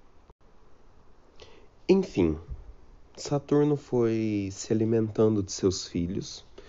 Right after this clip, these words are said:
e, concomitantemente, o meu receio com o infinito, que é semelhante às fobias de Ellen Mayfair Richards, que eu espero do fundo do meu coração que você saiba quem é.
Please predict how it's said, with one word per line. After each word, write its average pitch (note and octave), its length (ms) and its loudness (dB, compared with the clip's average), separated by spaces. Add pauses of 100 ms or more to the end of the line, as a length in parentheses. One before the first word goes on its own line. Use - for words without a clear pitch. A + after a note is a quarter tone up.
(300)
e, A2+ 180 4
concomitantemente, G#2+ 1600 0 (800)
o G2+ 60 2
meu G#2+ 160 8
receio G#2 600 2
com F2+ 260 4
o - 20 6
infinito, F2+ 800 0
que - 240 0
é F2 180 4
semelhante F#2 640 2
às G#2 140 -6
fobias E2 600 2
de - 300 -4
Ellen F2+ 220 2
Mayfair E2+ 500 0
Richards, F2 760 -4 (400)
que - 140 4
eu F2+ 60 10
espero F2+ 440 4
do F2+ 140 -2
fundo A#2+ 440 0
do G#2 120 0
meu F#2+ 220 2
coração G#2 480 0
que F2+ 120 -10
você - 260 -8
saiba E2+ 540 0
quem E2 280 0
é. E2 120 -2